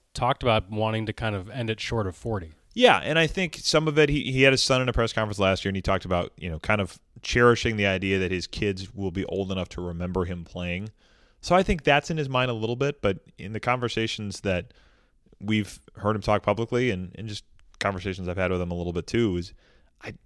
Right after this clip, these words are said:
Speaker 2: I don't get the sense that he wants to do this forever. I, you know, he's a dad of, of two young boys, and, um, I think he wants to have some time with them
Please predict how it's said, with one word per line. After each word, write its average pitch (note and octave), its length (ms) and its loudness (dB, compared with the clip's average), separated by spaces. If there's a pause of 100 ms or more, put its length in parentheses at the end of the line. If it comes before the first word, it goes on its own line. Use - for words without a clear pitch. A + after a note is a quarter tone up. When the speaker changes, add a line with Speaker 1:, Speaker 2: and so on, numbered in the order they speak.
(140)
Speaker 2:
I - 120 -10
don't G#2 260 -6
get - 200 0
the G2 60 -4
sense - 360 -4
that F#2 120 -4
he F#2+ 140 -2
wants F2+ 340 -4
to F2+ 80 -6
do E2+ 220 -6
this - 460 -6 (720)
forever. D2+ 720 -4
I, - 180 -14
you - 140 -14
know, F2+ 80 -8
he's G2 280 -6
a F#2+ 40 -4
dad G#2+ 640 4
of, F#2 220 -12 (260)
of F2+ 140 -8 (160)
two G#2 420 -2
young G2+ 260 0
boys, F#2+ 540 0
and, E2 640 -6 (640)
um, D#2+ 520 -8
I E2 100 -10
think F#2+ 180 -6
he G#2 80 0
wants G#2 260 0
to G#2 100 0
have G#2+ 200 2
some G#2+ 180 -2
time G#2+ 320 -2
with G#2 140 -4
them F#2+ 440 -4